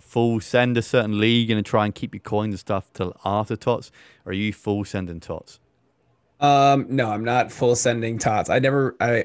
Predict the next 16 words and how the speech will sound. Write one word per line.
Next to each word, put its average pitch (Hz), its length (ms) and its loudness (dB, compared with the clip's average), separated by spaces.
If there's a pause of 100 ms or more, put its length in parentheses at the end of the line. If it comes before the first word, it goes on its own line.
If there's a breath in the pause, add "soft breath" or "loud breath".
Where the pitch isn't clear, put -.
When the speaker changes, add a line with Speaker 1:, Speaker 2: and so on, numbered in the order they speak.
Speaker 2:
I 123 120 2
will 123 200 2
always 139 760 4
try 120 380 2
and 110 200 0
keep 123 240 0
my 113 180 -2
club 107 280 0
the 104 80 -4
way 101 220 -2
that 95 160 -4
it 95 120 -6
is, 82 300 -4
which 92 160 -10
is 90 360 -8 (440 soft breath)
sustainable. 113 920 -2